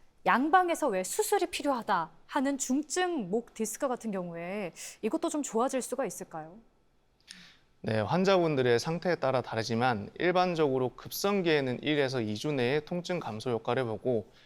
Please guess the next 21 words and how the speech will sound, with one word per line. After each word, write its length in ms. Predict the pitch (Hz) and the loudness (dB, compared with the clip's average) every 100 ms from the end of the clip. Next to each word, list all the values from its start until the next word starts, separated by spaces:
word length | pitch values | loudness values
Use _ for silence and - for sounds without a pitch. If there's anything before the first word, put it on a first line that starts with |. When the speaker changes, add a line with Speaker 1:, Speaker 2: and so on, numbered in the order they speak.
| - _ | -20 _
Speaker 2:
사에서 420 | - 127 131 131 | 0 2 2 2
육 160 | 117 - | 0 -2
주 100 | 151 | -2
정도면 680 | 143 127 117 131 170 196 - - | 0 0 0 0 0 -2 -6 -8
일상생활이 560 | 139 156 151 143 123 | -4 -2 -2 -2 -2
가능할 420 | - 123 139 156 | -4 -4 0 0
만큼 320 | 147 123 - 123 | 0 -2 -6 -6
호전되는 480 | 147 147 123 113 117 | -4 -2 -2 -2 -2
경우가 280 | 117 107 | -4 -4
많습니다. 640 | 113 101 - - - - 127 _ - - - - - | -4 -6 -8 -12 -14 -16 -18 _ -20 -20 -20 -20 -10
중증 380 | - 151 165 165 | -4 -2 0 0
디스크 380 | 156 - - | -2 -2 -2
환자의 420 | 160 160 156 147 135 | 0 2 4 4 2
경우에 380 | 120 117 113 | 0 2 2
심한 440 | 110 - 175 170 160 | 0 0 0 0 -2
근력저하, 760 | - 143 165 165 120 113 160 - - - | -2 2 2 0 0 0 0 -6 -16 -8
배변장애, 680 | - 123 143 123 107 98 95 - - - | 0 2 2 0 -2 -4 -10 -20 -20 -4
회음부, 320 | 160 165 147 117 | 0 2 0 -4
감각 440 | - 131 147 135 | -6 -2 0 0
이상 260 | 120 117 117 | -2 -4 -2
등 240 | 147 185 | 0 -2